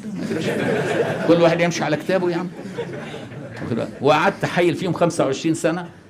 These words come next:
لحد بعد خمسة وعشرين سنه بقوا ياخدوا مني الورد والطريقه. والله بكلمك جد.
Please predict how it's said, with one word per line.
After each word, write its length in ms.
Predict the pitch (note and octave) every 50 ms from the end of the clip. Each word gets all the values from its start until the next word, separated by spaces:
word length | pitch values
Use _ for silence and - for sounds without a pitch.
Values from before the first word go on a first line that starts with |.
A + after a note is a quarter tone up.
| - - - -
لحد 400 | A#2+ - - - F3+ E3+ D3 D#3
بعد 220 | D#3 D3 C#3 C#3
خمسة 280 | C3+ - F3 E3 - E3+
وعشرين 280 | C#3 C3+ - E3+ E3 D#3+
سنه 220 | - F3 E3 D#3+
بقوا 240 | D#3 D3+ D3 D3+ D#3
ياخدوا 240 | D#3 D#3 - C3+ C#3
مني 200 | D3 D3 C#3+ C3+
الورد 300 | B2+ C3+ C3+ B2+ A2 A2
والطريقه. 420 | A2 G#2 - - G2+ G2+ G2 - - - - - - - - - - - - C3+ C3+ C#3 D3 D3+ D3+ D3+ - C#3 - - - - - - - -
والله 300 | A#2 C3 C#3+ D#3 F#3+ A#3
بكلمك 460 | G#3+ F#3 E3+ - F3 F#3 G3+ G3 F#3+ F3
جد. 220 | E3 F3+ F3 F3